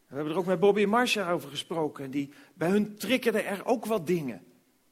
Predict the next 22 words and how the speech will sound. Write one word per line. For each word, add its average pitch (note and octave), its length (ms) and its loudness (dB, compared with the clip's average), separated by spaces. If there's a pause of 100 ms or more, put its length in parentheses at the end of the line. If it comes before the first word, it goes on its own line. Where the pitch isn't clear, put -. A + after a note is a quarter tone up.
(720)
Andere C4 420 2
keuzes A#3+ 540 2
gemaakt A3+ 680 -4 (100)
waarin E3+ 560 0 (160)
de C3 160 -4
man G#3 420 0
het C3+ 200 -8
hoofd - 480 -2
van D#3 180 -12
zijn B2 200 -8
vrouw D#3+ 260 -6
mag B2 240 -6
zijn, G3+ 600 -4 (920)
maar A2+ 80 -8
ook - 120 -8
moet C#3+ 280 -8
zijn, F#3+ 440 -6
want B2 160 -14
hoofd D#3+ 480 -6
is A#2 220 -14 (100)
dienen. F#3 380 -4 (1700)
En F#3+ 440 0